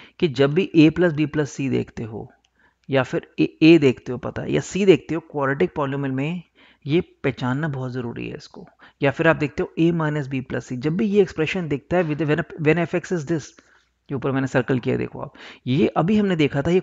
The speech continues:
coefficient of x square है, राइट, ये पता है ये क्या है, coefficient of x square, पहचान लिया हमने, ये पता है ये एफ़ ज़ीरो है,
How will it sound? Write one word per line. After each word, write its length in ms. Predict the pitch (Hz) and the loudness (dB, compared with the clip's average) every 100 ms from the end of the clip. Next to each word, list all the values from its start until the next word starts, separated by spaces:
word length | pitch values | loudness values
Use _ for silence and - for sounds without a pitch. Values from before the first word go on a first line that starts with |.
| 156 | 0
coefficient 300 | 139 160 143 | -4 -4 -4
of 100 | 131 | -6
x 180 | 110 - | -8 -10
square 220 | 123 - | -14 -12
है, 100 | - _ _ _ _ | -16 _ _ _ _
राइट, 200 | 151 147 - | -4 -4 -6
ये 100 | 135 | -4
पता 200 | 131 139 | 0 2
है 60 | 139 | 4
ये 100 | 147 | 4
क्या 120 | 175 | 0
है, 60 | |
coefficient 400 | 165 131 131 135 | 0 -4 -4 -6
of 60 | 123 | -6
x 140 | 120 | -6
square, 200 | - 208 | -6 -6
पहचान 320 | 190 208 202 180 | -4 -2 0 2
लिया 220 | 135 113 | 2 0
हमने, 220 | 113 - - - - | -4 -10 -14 -18 2
ये 120 | 160 214 | 6 6
पता 240 | 190 202 | 6 4
है 120 | 214 - - - | 4 2 -8 4
ये 180 | 196 180 | 8 8
एफ़ 60 | 143 | 6
ज़ीरो 300 | 147 131 117 | 0 0 -2
है, 160 | 120 | -6